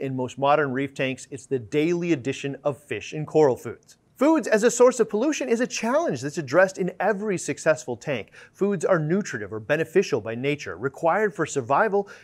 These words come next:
and even the broken down organics and residual nitrate and phosphate can be critical in some tanks.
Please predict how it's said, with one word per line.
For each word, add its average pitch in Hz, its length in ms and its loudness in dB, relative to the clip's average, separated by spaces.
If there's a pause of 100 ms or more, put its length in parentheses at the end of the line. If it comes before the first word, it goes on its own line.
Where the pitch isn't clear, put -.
and 190 100 -6
even 247 180 -2
the 302 80 -4
broken 208 260 2
down 196 140 4
organics 156 540 -4
and 131 100 -6
residual 139 460 -4
nitrate 120 400 -4
and 104 100 -18
phosphate 190 460 0
can 214 100 -2
be 214 80 -2
critical 220 540 -4
in 113 40 -10
some 120 200 -8
tanks. 104 400 -12